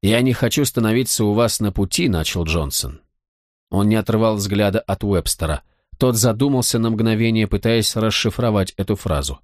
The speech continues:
Наконец, осторожно осведомился. «Вы разговаривали с президентом?» «Вы понимаете, что я должен был так поступить?» — спросил Джонсон.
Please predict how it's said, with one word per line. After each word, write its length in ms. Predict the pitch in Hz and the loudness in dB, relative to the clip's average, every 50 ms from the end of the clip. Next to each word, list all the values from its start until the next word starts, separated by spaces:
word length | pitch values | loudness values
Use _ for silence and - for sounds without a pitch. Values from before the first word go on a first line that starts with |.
| _ _ _ _ _ _ | _ _ _ _ _ _
Наконец, 540 | 95 98 - 101 95 104 120 117 - - - _ _ _ _ _ _ | -4 0 0 2 2 2 2 0 -2 -4 -6 _ _ _ _ _ _
осторожно 560 | 113 104 - - 110 110 113 110 110 117 120 | -2 -2 0 0 0 2 2 2 2 0 0
осведомился. 880 | - 127 120 - - 127 117 92 90 85 82 80 - - - 78 - - _ _ _ _ _ _ _ _ _ _ _ _ _ _ _ _ _ _ _ | 0 -2 -2 -2 0 0 0 0 0 0 0 -2 -2 -2 -4 -4 -6 -8 _ _ _ _ _ _ _ _ _ _ _ _ _ _ _ _ _ _ _
«Вы 300 | - 85 87 92 92 92 | -4 0 2 2 4 4
разговаривали 680 | 92 98 95 92 87 95 90 98 139 185 196 175 117 104 | 4 2 2 0 0 0 2 2 2 0 0 0 0 0
с 100 | 92 - | 0 -2
президентом?» 760 | - 101 101 95 85 92 82 80 78 67 65 - 67 65 - - _ _ _ _ _ _ _ _ _ _ _ _ _ _ _ _ _ _ _ _ _ _ _ _ _ _ _ _ _ _ _ | -2 -2 -2 0 0 -2 -2 -2 -2 -4 -4 -6 -8 -8 -8 -12 _ _ _ _ _ _ _ _ _ _ _ _ _ _ _ _ _ _ _ _ _ _ _ _ _ _ _ _ _ _ _
«Вы 200 | 92 98 110 107 | 2 2 2 2
понимаете, 680 | - 110 107 104 104 120 139 135 107 90 - - - | 2 2 2 4 4 4 2 2 0 -2 -2 -4 -4
что 200 | 82 - - 98 | -4 -4 -2 0
я 140 | 92 90 90 | 0 0 0
должен 380 | 85 92 90 87 78 90 85 80 | 0 0 -2 0 0 0 0 0
был 140 | 87 87 82 | 0 -2 0
так 220 | - 87 82 - | 0 -2 -2 -2
поступить?» — 460 | - 104 - - - 92 - 87 80 - | -2 -2 -2 -2 -2 -2 -2 -2 -4 -2
спросил 360 | - 95 92 85 - 98 85 | -2 0 -2 0 0 -2 -2
Джонсон. 480 | 78 80 80 71 - - - 69 65 | -2 -2 -2 -2 -2 -4 -4 -6 -10